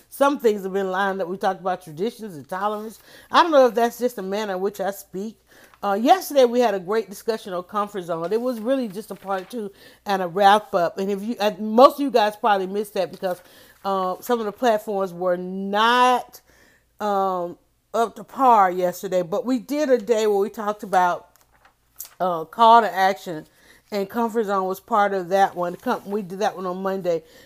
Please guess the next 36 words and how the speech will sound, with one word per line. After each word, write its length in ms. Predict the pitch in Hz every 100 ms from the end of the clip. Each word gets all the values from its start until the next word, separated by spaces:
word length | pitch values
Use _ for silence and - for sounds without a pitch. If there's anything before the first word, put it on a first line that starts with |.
| _
And 100 | 196
so 200 | - 202
yesterday 520 | 202 214 240 - 226
I 80 | 196
wanted 360 | 185 185 180 175
to 60 |
come 260 | - 202 190
back 260 | 190 185 185
and 80 | 190
talk 280 | 190 208 214
about 340 | 180 160 156 _ _ _ _
being 240 | 190 262 262
in 160 | 226
your 140 | 202 185
com-, 240 | 226 202 196
being 200 | 302 285
in 220 | 262 240 -
our 400 | 214 233 202 185
comfort 380 | - 196 175 175
zone. 200 | 180 - - -
You 120 | 233 349
know, 160 | 359
one 220 | 311 320
thing, 200 | 277 302
I'm 240 | 294 285 381
gonna 80 | 294
write 260 | 233 233
this 160 | 220 220
down, 380 | 214 208 202 196
y'all. 240 | 185 165
I 120 | 302
am 160 | 349 233
working 260 | 226 240 196
on 160 | 180
pronouns. 1040 | - 220 196 175 156 147 135 135 170 - _ _ _ _ _
<laughs> 100 | 330